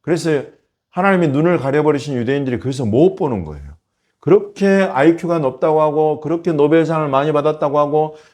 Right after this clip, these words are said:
그렇게 뭐 금융을 주무른다고 해도 예수님의 십자가를, 유월절을, 십자가를 못 보는 거예요. 하나님이 눈을 가려버리신.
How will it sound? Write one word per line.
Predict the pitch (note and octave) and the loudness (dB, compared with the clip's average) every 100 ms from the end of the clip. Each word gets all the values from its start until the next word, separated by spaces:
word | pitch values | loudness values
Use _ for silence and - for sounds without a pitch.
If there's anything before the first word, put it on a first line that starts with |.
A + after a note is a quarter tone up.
| _ | _
그렇게 | D3+ F#3+ F#3+ F#3+ F#3 E3+ - | 4 4 4 2 2 0 -2
뭐 | D#3+ D#3+ | -2 -2
금융을 | D#3+ D3 D#3+ E3+ E3 D#3 | -4 -4 -2 -2 -2 -2
주무른다고 | C#3 C#3+ D#3+ D#3+ D#3 C#3+ D#3+ | -4 -4 -4 0 0 0 -2
해도 | D#3+ G#3 F3+ - - _ _ | 2 2 0 -4 -20 _ _
예수님의 | D#3 E3+ E3+ E3+ D#3+ | 4 4 4 -2 -4
십자가를, | D#3+ - E3 D#3 D#3+ D3 | -8 -6 -4 0 0 2
유월절을, | B2+ D#3+ E3 E3 D#3 E3+ A#2+ | 4 4 2 2 2 4 0
십자가를 | F#2+ - - D#3 D3 | -4 -10 -8 -6 -6
못 | F#2+ G#2+ F#3+ | -4 -4 -4
보는 | - A3 G#3 | -8 -14 -10
거예요. | A3 D3 | -4 -4
하나님이 | G#2+ E3 E3 D#3 | -4 -4 -2 0
눈을 | C3+ C3+ A#2+ | 0 0 -2
가려버리신. | G2 G#2 G2+ E2+ | -2 -4 -4 -8